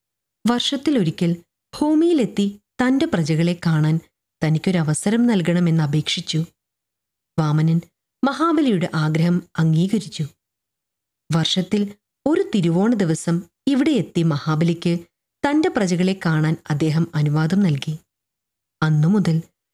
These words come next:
തിരുവോണ നാളിൽ തന്റെ നാട് കാണാൻ മഹാബലി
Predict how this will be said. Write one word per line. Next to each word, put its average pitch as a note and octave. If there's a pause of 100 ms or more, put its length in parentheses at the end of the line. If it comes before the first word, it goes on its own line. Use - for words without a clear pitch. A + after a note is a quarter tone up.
(200)
തിരുവോണ E4+
നാളിൽ E3+ (460)
തന്റെ C#4+
നാട് E3+
കാണാൻ F3 (180)
മഹാബലി D#3+